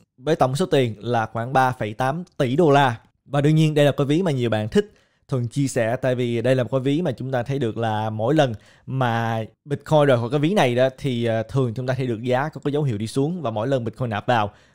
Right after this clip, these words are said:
thường giá có dấu hiệu đi lên. Thực ra đây cũng là một cái tài liệu chia sẻ để, à, các bạn, à, có thêm thông tin mà thôi, chúng ta cũng không nên dựa vào cái ví này quá. Nhưng mà ý tôi muốn nói đây đó là chúng ta thấy là riêng cái ví này,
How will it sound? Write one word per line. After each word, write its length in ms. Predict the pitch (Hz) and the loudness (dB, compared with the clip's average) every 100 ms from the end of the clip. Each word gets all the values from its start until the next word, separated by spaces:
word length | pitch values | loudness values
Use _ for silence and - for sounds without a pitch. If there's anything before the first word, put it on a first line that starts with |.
| - | -6
thường 260 | 143 127 | -2 0
giá 140 | 120 131 | 0 0
có 120 | 160 | 0
dấu 40 | |
hiệu 100 | 131 | 0
đi 100 | 120 | 2
lên. 220 | 135 139 131 - - | 4 4 2 -6 -10
Thực 140 | - 139 | -6 2
ra 140 | 165 | 4
đây 120 | 160 | 4
cũng 180 | 156 151 | 2 2
là 100 | 170 | 2
một 80 | 131 | 2
cái 80 | 123 | 2
tài 140 | 139 135 | 2 2
liệu 180 | 113 | 0
chia 200 | 117 151 | -2 -2
sẻ 360 | 139 127 110 131 | 0 0 0 0
để, 280 | 143 110 135 | 2 0 2
à, 160 | 143 | 2
các 180 | 135 156 | 2 0
bạn, 300 | 143 107 110 | 0 0 -2
à, 220 | 123 120 - _ | -2 -2 -4 _
có 180 | 147 - | 0 2
thêm 100 | 175 | 2
thông 120 | 143 | 2
tin 160 | 160 135 | 0 0
mà 80 | |
thôi, 220 | 117 135 131 | -2 -2 -2
chúng 140 | 156 | -2
ta 140 | 156 131 | 0 0
cũng 180 | 127 127 | -2 -8
không 260 | - 147 | -4 -2
nên 220 | 147 135 127 - _ - | 0 0 -2 -10 _ -12
dựa 260 | 117 123 127 | -4 0 2
vào 100 | 117 | 2
cái 140 | 135 | 2
ví 160 | 139 180 | 2 2
này 120 | 151 | 0
quá. 320 | 113 123 147 | 2 2 2
Nhưng 200 | 165 139 | -2 0
mà 60 | 131 | 0
ý 200 | 92 139 | 0 -2
tôi 100 | 156 | -2
muốn 80 | 135 | 0
nói 160 | 139 | 0
đây 160 | 165 135 | 2 4
đó 140 | 135 | 4
là 100 | 131 | 2
chúng 200 | 117 123 | 0 -4
ta 120 | 135 127 | -4 -2
thấy 200 | 127 147 | -2 0
là 180 | 131 | 0
riêng 320 | 110 120 156 156 | 0 2 4 4
cái 100 | 160 | 2
ví 160 | 170 | 2
này, 240 | 185 120 | 2 0